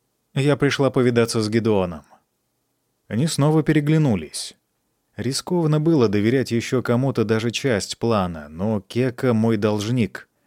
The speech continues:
Ничто не восстановит доверие, которое он разрушил. Однако кивок Дендика стал маленьким шажком к этому. Дверь открылась. Гидеон был один.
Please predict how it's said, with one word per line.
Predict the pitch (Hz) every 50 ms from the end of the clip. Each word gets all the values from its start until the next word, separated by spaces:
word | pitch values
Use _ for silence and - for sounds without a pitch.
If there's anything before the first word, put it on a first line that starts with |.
| _ _ _ _ _ _ _ _ -
Ничто | 92 98 92 - - 131 123
не | 120 113
восстановит | 104 107 104 - - 117 113 117 113 104 101 95
доверие, | 95 104 104 107 120 120 110 101 95 90
которое | - 104 98 - 104 101 101 101
он | 104 104 101
разрушил. | 95 98 95 90 107 113 110 95 - - 87 78 73 - _ _ _ _ _ _ _ _ _
Однако | - 92 90 101 113 113 - 127 110
кивок | - - 117 113 110 123 131 123 123 - -
Дендика | - 101 95 95 107 117 131 127 123 135 123 - - 143 139 131 113 -
стал | - - - - 123 131 135
маленьким | 135 127 123 127 131 135 127 120 - 139 120
шажком | - - 131 123 - - - 147 123 104 92
к | - 104
этому. | 95 90 - - 87 82 73 69 _ - - _ _ _ _ _ _ _ _ -
Дверь | 92 92 87 107 117 127
открылась. | 127 127 - - 127 110 95 82 80 73 - - - - - _ _ _ _ _ _ _ _ _ _ _ _ _ _ _ _ -
Гидеон | - - - 98 95 131 147 180 175 156
был | 147 160 156
один. | 156 160 151 139 117 95 85 -